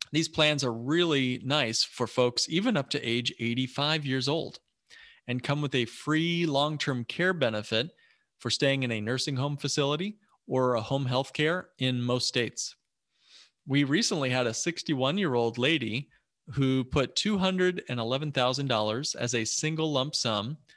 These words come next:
And even by just year three, she had two hundred and fifteen thousand dollars available as cash value and a four hundred and fifty thousand dollar death benefit. So have I gotten your attention yet?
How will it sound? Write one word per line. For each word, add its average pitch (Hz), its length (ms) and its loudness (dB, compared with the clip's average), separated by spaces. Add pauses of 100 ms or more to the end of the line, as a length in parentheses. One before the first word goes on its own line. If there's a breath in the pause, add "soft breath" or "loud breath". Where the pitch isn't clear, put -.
(480 soft breath)
And 131 280 -2
even 247 320 0
by 214 160 4
just 160 360 0
year 151 300 2
three, 147 800 -2 (160 soft breath)
she 156 200 2
had 139 260 0
two 190 180 0
hundred 165 220 0
and 127 100 -4
fifteen 165 420 0
thousand 156 440 0
dollars 131 420 0
available 123 560 0
as 107 180 -4
cash 110 320 -2
value 131 480 2 (360 loud breath)
and 127 120 0
a 123 120 0
four 190 340 -2
hundred 160 300 0
and 127 120 -4
fifty 170 380 -2
thousand 175 640 0
dollar 120 260 4
death 175 260 0
benefit. 110 380 -2 (800 soft breath)
So 147 140 4
have 131 100 4
I 131 60 2
gotten 156 260 2
your 160 80 4
attention 156 400 0
yet? 190 240 0